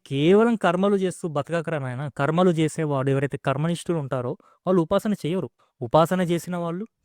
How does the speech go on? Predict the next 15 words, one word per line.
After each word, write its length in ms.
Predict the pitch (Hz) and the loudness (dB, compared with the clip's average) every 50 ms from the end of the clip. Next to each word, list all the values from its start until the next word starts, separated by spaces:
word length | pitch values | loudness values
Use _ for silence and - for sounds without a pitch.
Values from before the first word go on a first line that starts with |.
| - | -2
కర్మలు 320 | 147 123 120 135 156 170 170 | -2 -2 0 -2 -4 -4 -4
చేయరు. 360 | 175 170 165 165 151 160 160 _ _ _ _ _ _ _ _ - | -4 -4 -6 -8 -8 -10 -14 _ _ _ _ _ _ _ _ 0
వాళ్ళు 220 | 143 147 160 165 | 2 4 4 4
మంచిగా 280 | 156 156 156 160 - 180 | 4 2 0 -2 -2 -2
ఓ 80 | 160 151 | -2 0
దగ్గర 300 | 139 143 139 170 175 165 | 0 0 0 2 0 0
కూర్చొని 360 | 156 160 156 - - 165 170 | 0 -2 -4 -4 -4 -4 -2
కళ్ళు 200 | - 156 151 156 | -2 -2 -2 -2
మూసుకొని 440 | 160 160 156 - - - 170 175 165 | -4 -6 -8 -10 -8 -8 -6 -4 -4
ధ్యానిస్తూ 460 | 151 147 143 147 147 135 - - 165 | -4 -4 -2 -4 -6 -6 -6 -8 -6
దేవతలను 440 | 147 147 143 143 - 151 143 147 143 | -4 -4 -4 -4 -4 -4 -6 -6 -6
గురించిన 380 | 135 139 139 135 - 143 139 | -6 -6 -6 -6 -6 -6 -6
ధ్యానం 360 | 135 131 135 135 135 135 135 | -4 -4 -4 -4 -4 -4 -4
చేస్తూ 280 | 131 131 123 - - 156 | -4 -6 -6 -6 -8 -6
ఉంటారు. 320 | 147 135 127 - 127 120 | -6 -6 -6 -8 -8 -10